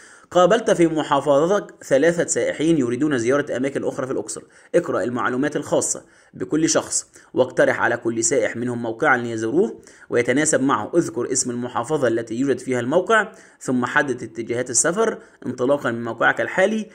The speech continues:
يمكنك استخدام نظام تحديد المواقع العالمي، الجي بي اس، أو خريطة المساعدة". الزائر،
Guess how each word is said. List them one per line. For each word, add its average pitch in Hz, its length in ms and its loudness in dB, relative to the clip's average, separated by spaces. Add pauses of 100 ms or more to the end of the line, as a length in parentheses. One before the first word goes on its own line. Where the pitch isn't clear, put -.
(160)
يمكنك 131 280 -4
استخدام 123 440 0
نظام 131 400 0 (300)
تحديد 120 280 -4
المواقع 120 360 -2
العالمي، 123 360 0
الجي 120 240 -6
بي 117 260 2
اس، - 240 2 (240)
أو 143 160 4
خريطة 135 400 -4
المساعدة". 131 520 -2
الزائر، 175 520 6